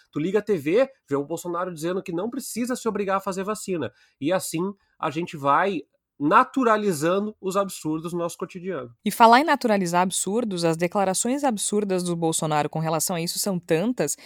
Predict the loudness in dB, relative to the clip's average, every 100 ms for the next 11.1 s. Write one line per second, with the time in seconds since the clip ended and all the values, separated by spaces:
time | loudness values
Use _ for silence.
0 | -20 -12 -8 -6 -4 -2 0 2 0 -2
1 | -2 0 0 0 0 0 0 -2 -2 -2
2 | -2 -2 0 2 0 -2 _ 0 2 2
3 | 4 4 6 6 4 2 0 -2 -4 -10
4 | -16 -12 -12 0 0 2 0 0 2 4
5 | 4 0 _ _ -4 2 2 2 0 -2
6 | -8 -4 -2 0 0 0 0 -2 0 0
7 | -2 0 2 2 -2 0 4 6 6 4
8 | 4 2 2 2 2 2 2 -2 -2 -4
9 | 0 -2 -2 -18 -20 -20 _ -6 -2 0
10 | -2 -4 2 2 4 2 4 2 2 2